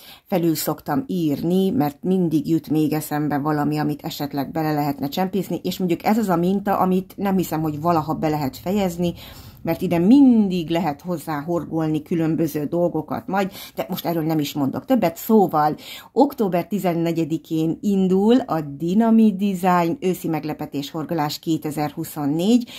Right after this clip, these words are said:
ahova hatalmas nagy szeretettel várlak, és szeretném még bejelenteni, hogy idén is lesz meglepetés horgolás őszi kaland V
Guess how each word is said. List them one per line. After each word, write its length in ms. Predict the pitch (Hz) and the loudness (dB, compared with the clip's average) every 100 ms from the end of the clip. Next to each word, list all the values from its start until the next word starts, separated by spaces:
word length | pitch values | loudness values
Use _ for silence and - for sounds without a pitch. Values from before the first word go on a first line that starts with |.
| - - | -18 -10
ahova 300 | 170 185 165 | -4 -2 0
hatalmas 600 | 156 175 170 156 156 151 | 0 0 0 0 -2 -4
nagy 180 | 151 147 | -8 -8
szeretettel 720 | 165 151 151 151 - 143 135 | -6 -6 -6 -8 -4 -4 -2
várlak, 800 | 135 139 139 143 156 254 392 - _ _ - - - - | -4 -4 -4 -2 2 4 2 -6 _ _ -20 -20 -20 -10
és 140 | 180 | -6
szeretném 540 | 170 254 349 285 170 160 | -2 0 2 2 0 0
még 220 | 151 143 | 0 -2
bejelenteni, 680 | 175 175 151 156 151 170 208 | -2 -2 -2 -4 -4 -2 0
hogy 300 | 196 156 - | 0 -2 -2
idén 500 | - 330 359 302 285 | 0 2 4 4 6
is 240 | 294 269 | 4 2
lesz 380 | 143 143 170 - - _ | -2 -2 -4 -8 -16 _
meglepetés 840 | - 185 269 330 269 254 240 220 | -2 2 4 4 4 2 2 0
horgolás 960 | - 196 185 170 180 175 170 170 - _ | -2 -2 -2 -2 0 0 0 -2 -6 _
őszi 480 | - 185 175 165 190 | -2 2 2 0 -4
kaland 580 | - 185 180 180 185 180 | 0 2 4 4 2 -2
V 180 | - 160 | -10 -4